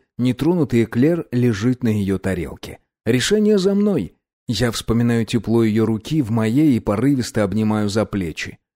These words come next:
«Маша, моя девушка!»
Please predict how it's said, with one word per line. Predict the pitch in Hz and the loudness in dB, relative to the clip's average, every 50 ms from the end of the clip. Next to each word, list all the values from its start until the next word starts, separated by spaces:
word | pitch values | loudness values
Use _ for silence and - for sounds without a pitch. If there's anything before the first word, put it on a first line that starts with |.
| _ _ _ _ _ _ _ _ | _ _ _ _ _ _ _ _
«Маша, | 104 110 120 147 160 165 151 - 147 143 110 98 - _ _ _ _ | -4 0 0 0 0 0 0 -2 -2 -4 -4 -6 -12 _ _ _ _
моя | - 120 131 143 151 151 151 | -2 -2 0 2 2 2 0
девушка!» | 139 131 156 170 147 110 101 - - - - - | 0 2 2 2 2 2 0 -4 -6 -8 -10 -12